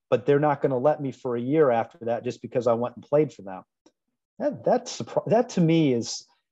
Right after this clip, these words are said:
I'm surprised by that. Like, I, I just think they should, they should be bigger than that, above that. They're better than that.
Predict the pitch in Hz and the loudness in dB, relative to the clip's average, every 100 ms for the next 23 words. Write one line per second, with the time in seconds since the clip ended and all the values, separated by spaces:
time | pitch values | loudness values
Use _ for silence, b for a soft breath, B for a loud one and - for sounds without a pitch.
0 | _ 151 226 - 190 - 170 175 156 117 | _ 0 0 0 -8 -2 2 4 2 0
1 | 107 101 104 104 147 156 - 151 180 165 | -4 -4 -4 -2 0 0 -2 -4 -2 -2
2 | 170 - 185 165 - 151 - 135 117 - | -4 -2 -2 -2 -2 -2 -4 -14 -14 -2
3 | 139 - 135 113 135 120 - 139 135 120 | -2 -2 -10 -6 -4 -4 2 2 4 -2
4 | 107 101 101 95 90 - - _ _ 127 | -4 -8 -8 -8 -10 -14 -20 _ _ -2
5 | 113 127 127 110 104 98 98 127 110 139 | 4 6 6 2 -4 -4 -2 -2 4 6
6 | 151 143 120 101 101 98 90 | 6 6 0 -4 -6 -6 -8